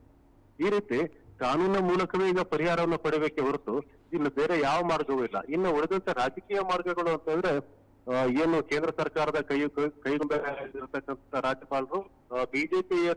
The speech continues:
ರಾಜ್ಯ ಸರ್ಕಾರಗಳ ವಿರುದ್ಧ ಪಿತೂರಿಯನ್ನ ಮಾಡ್ತಾ ಇದ್ದಾರೆ. ಹಾಗಾಗಿ ದೆಹಲಿಯಲ್ಲಿ ಮುಖ್ಯಮಂತ್ರಿ ವಿರುದ್ಧ ಅಲ್ಲಿ ಕೇಸ್ ಹಾಕಿರೋರಿಗೆ ಜೈಲಿಗೆ ಕರೆದಿದ್ರು. ಆ, ಛತ್ತೀಸ್ಗಢದಲ್ಲೂ ಅದೇ ಹಾಗೇನೇ ಆಯ್ತು. ಈಗ ಕರ್ನಾಟಕದಲ್ಲೂ ಸಹ ಮುಖ್ಯಮಂತ್ರಿ ವಿರುದ್ಧ ಪ್ರಕರಣಗಳನ್ನ ದಾಖಲು ಮಾಡ್ಲಿಕ್ಕೆ ಅವಕಾಶ ಮಾಡಿಕೊಟ್ಟು, ಬಿ ಜೆ ಪಿ ತರ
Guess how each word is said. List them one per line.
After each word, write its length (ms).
ರಾಜ್ಯ 280
ಸರ್ಕಾರಗಳ 460
ವಿರುದ್ಧ 300
ಪಿತೂರಿಯನ್ನ 540
ಮಾಡ್ತಾ 320
ಇದ್ದಾರೆ. 520
ಹಾಗಾಗಿ 520
ದೆಹಲಿಯಲ್ಲಿ 580
ಮುಖ್ಯಮಂತ್ರಿ 440
ವಿರುದ್ಧ 240
ಅಲ್ಲಿ 500
ಕೇಸ್ 300
ಹಾಕಿರೋರಿಗೆ 540
ಜೈಲಿಗೆ 240
ಕರೆದಿದ್ರು. 500
ಆ, 100
ಛತ್ತೀಸ್ಗಢದಲ್ಲೂ 800
ಅದೇ 200
ಹಾಗೇನೇ 460
ಆಯ್ತು. 320
ಈಗ 160
ಕರ್ನಾಟಕದಲ್ಲೂ 720
ಸಹ 200
ಮುಖ್ಯಮಂತ್ರಿ 520
ವಿರುದ್ಧ 260
ಪ್ರಕರಣಗಳನ್ನ 560
ದಾಖಲು 360
ಮಾಡ್ಲಿಕ್ಕೆ 320
ಅವಕಾಶ 300
ಮಾಡಿಕೊಟ್ಟು, 500
ಬಿ 80
ಜೆ 220
ಪಿ 320
ತರ 100